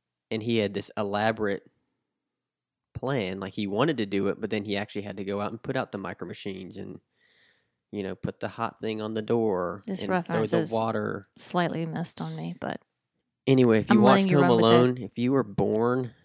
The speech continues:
Speaker 1: in the most
Speaker 2: <laughs>
Speaker 1: awesome period of time
Speaker 2: <laughs> The
Speaker 1: of the
Speaker 2: nineteen eighties.
Speaker 1: eighties,
Speaker 2: <laughs>
Speaker 1: you get this reference. Um, so some of the things that we're gonna tackle today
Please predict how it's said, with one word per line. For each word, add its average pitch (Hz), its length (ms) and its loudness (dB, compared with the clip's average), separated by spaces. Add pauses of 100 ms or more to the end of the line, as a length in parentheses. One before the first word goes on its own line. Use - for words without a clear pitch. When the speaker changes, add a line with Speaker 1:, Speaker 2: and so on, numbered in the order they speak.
(420)
Speaker 1:
in 104 280 8
the 107 80 0
most 107 260 0
Speaker 2:
<laughs> - 40 -10
Speaker 1:
awesome 104 360 -2
period 107 360 -6
of 101 200 -2
time 107 140 2
Speaker 2:
<laughs> - 240 2
The - 120 4 (200)
Speaker 1:
of 247 120 4
the 226 140 4
Speaker 2:
nineteen 208 400 0
eighties. 202 280 2
Speaker 1:
eighties, 226 340 -2 (460)
Speaker 2:
<laughs> - 460 -8
Speaker 1:
you 101 180 -6
get 90 160 -4
this - 160 -14
reference. - 460 -12 (1160)
Um, 117 260 4
so 123 380 6 (180)
some 175 180 2
of 208 40 8
the 190 60 6
things 165 220 0
that - 100 -6
we're 120 160 0
gonna 120 140 4
tackle 127 340 0
today 101 400 -2